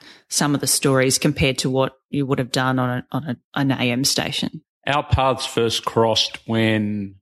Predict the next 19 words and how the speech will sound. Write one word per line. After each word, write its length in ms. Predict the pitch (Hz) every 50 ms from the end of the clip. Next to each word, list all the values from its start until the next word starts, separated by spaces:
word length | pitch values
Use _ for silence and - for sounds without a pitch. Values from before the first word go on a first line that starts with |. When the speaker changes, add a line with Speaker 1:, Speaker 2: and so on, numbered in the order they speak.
| _ _ _ -
Speaker 2:
Gil 340 | - 117 117 113 104 98
actually 840 | 85 107 110 - - - 104 104 104 104 98 92 92 90 85 90 98 _ _ _
departed 480 | - 104 - - 110 110 117 110 107 95 92 92 _ -
Speaker 1:
Mm. 320 | 247 269 262 180 143 151 - _ _ _ _ _ _ _ _ _ _ _ _ _ _ _ _ _ -
Speaker 2:
Austereo. 680 | 110 107 101 - - - 101 101 104 104 117 131 - - _ _ _ _ _ _ _ _ _ _ _ _ _
What 160 | 175 220 -
was 140 | 208 - -
it 100 | 165 -
like 520 | 120 120 120 120 123 120 117 - - - - _ _ _ _ _ _ _ _ _ _ _ _ -
being 200 | 120 120 117 113
in 100 | 107 110
that 200 | 110 104 - -
situation 800 | - 120 104 - - 104 107 107 110 104 - - 104 101 101 101
where 140 | 104 104
you 220 | 101 95 101 95 90
had 360 | 85 101 110 110 110 107 -
somebody 600 | - - 120 107 104 101 107 104 98 98 98 95 90
that 280 | 101 98 98 82 -
was, 760 | 90 95 98 98 98 95 92 90 90 - - - - - -